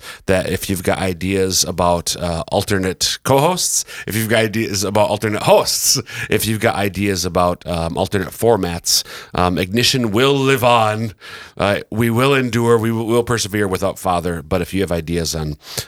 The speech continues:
um, changes you'd like to see to the show, how we do the show, um, if you wanna do more than just try to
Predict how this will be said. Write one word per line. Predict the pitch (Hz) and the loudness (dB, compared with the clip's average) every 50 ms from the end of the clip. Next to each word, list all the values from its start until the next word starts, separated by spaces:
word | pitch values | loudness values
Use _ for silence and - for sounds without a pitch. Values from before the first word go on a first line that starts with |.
| - - | -4 -2
um, | - 80 78 76 73 76 78 78 76 76 73 71 - - - - - - - - | 0 2 2 2 2 0 0 -2 -4 -6 -6 -8 -12 -16 -20 -20 -20 -20 -6 -2
changes | - 170 180 190 170 147 135 | 0 2 2 2 2 0 0
you'd | 135 127 | 0 0
like | 123 117 | 0 0
to | 110 | 0
see | - - 117 | -2 0 0
to | 110 107 | 0 0
the | 98 101 | 0 2
show, | - - 107 101 98 95 95 | 2 2 4 4 4 4 2
how | 87 - 107 107 | 2 2 0 0
we | 104 101 101 | 2 0 -2
do | 92 92 98 | -2 -2 -2
the | 90 92 | -2 -2
show, | 87 - - 90 85 82 82 - - - - - _ _ - | -2 0 0 0 0 0 -2 -4 -8 -16 -20 -20 _ _ -6
um, | 80 80 78 78 78 78 78 78 78 78 78 78 | -2 -2 0 0 0 0 0 0 -2 -2 -4 -4
if | 73 71 - - | -6 -6 -4 -2
you | 87 | 0
wanna | 87 87 82 | 0 0 0
do | 78 78 82 82 - - _ - | 0 -2 -4 -6 -6 -10 _ -6
more | 90 92 90 90 90 92 90 87 | -2 0 2 2 4 4 2 2
than | 80 85 82 | 0 -4 -4
just | 78 78 - - - | -2 -2 -2 -2 -2
try | - - 82 80 78 80 | -2 -2 0 0 0 -2
to | 78 - - - 80 78 76 76 76 71 | -2 -4 -4 -2 -2 -2 -2 -2 -4 -6